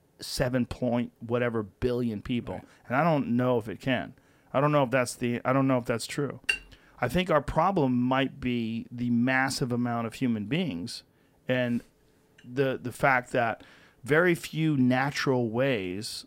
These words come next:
Speaker 1: will sustain this population. Monocrop agriculture is terrible. It's terrible for the soil. It's terrible for the environment. It's terrible for wild-, it displaces wildlife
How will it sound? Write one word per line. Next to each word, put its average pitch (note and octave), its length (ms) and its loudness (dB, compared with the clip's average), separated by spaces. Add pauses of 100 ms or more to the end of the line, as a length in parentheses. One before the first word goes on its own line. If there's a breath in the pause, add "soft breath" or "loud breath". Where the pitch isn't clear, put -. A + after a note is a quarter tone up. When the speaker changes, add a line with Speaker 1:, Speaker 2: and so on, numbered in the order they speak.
Speaker 1:
will A#2+ 160 -4
sustain C3 800 -2
this A#2 200 -4
population. B2+ 720 -2
Monocrop D#3 800 0
agriculture B2 720 -4
is A2 200 -10
terrible. - 640 -8 (280 soft breath)
It's C3+ 300 -6
terrible D#3 500 2
for - 160 -4
the A2 80 -4
soil. E3+ 720 2 (260 loud breath)
It's A2+ 220 -8
terrible D3 480 2
for C#3 120 -4
the A2+ 140 -2
environment. C3 460 0
It's C3 100 -6
terrible C#3 320 -2
for G#2+ 180 -4
wild-, A#2 400 -2
it A2 120 -2
displaces A2 640 -4
wildlife D3+ 640 0